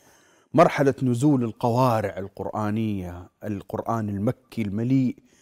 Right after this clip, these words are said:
بالزواجر والعبر، مرحلة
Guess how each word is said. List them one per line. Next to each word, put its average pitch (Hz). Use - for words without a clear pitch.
بالزواجر 110
والعبر، 117
مرحلة 160